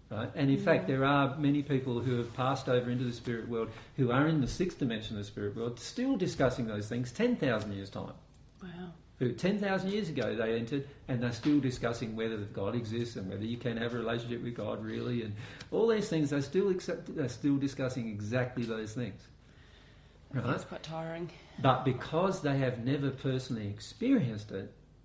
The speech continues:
Speaker 2: They
Speaker 1: they
Speaker 2: don't
Speaker 1: can't
Speaker 2: know.
Speaker 1: know for certain. Once you personally experience it, you immediately know for certain. And once you experience
Speaker 2: Right.
Speaker 1: the at-one-ment condition with God,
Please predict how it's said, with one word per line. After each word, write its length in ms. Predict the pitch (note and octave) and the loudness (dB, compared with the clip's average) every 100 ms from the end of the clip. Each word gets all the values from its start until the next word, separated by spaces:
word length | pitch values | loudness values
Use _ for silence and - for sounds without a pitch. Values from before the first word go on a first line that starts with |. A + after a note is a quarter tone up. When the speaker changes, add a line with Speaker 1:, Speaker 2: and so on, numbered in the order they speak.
| - - | -20 -20
Speaker 2:
They 80 | - - | -4 0
Speaker 1:
they 80 | |
Speaker 2:
don't 100 | B2+ | 0
Speaker 1:
can't 340 | - B2 G#2+ G#2+ | 2 0 0 -2
Speaker 2:
know. 140 | G2+ | -2
Speaker 1:
know 20 | G2+ | -2
for 100 | A2 | -4
certain. 480 | - D#3 - F#2+ - - - - - - - - - - - | -4 -4 -4 -8 -14 -6 -6 -6 -16 -20 -20 -20 -20 -12 2
Once 380 | C#3+ C#4 - G3 | 4 4 2 -2
you 100 | F3 | 0
personally 520 | E3 D3+ D3 C3+ A2+ | 2 2 2 0 0
experience 600 | G#2+ - C3+ D3+ C3 - | -4 -4 -2 0 -2 -4
it, 180 | G2+ - - - | -12 -14 -20 -14
you 360 | - A2 A2+ - - | -6 -4 -4 -6 -6
immediately 680 | A2+ A#2+ D3+ C3 G#2+ G2 G2 | -2 2 2 2 -2 -6 -6
know 220 | G2 G2 - | -6 -8 -10
for 60 | |
certain. 420 | - - F#2+ - - - - - - - | -14 -12 -12 -14 -18 -20 -20 -20 -20 -8
And 140 | C3 A#2+ | -2 2
once 220 | F#3+ - | 2 2
you 80 | E3 | 2
experience 640 | B2 - C3+ B2+ B2 - | 2 0 2 2 2 -2
Speaker 2:
Right. 80 | C3 | -4
Speaker 1:
the 60 | A2 | -4
at-one-ment 560 | A#2 A#2+ C#3+ C3 A#2 | -2 2 2 2 -2
condition 440 | - G#2 G#2+ G#2 G2+ | -4 -4 -4 -6 -6
with 180 | F#2+ - | -8 -6
God, 280 | A2+ F#2 | -6 -6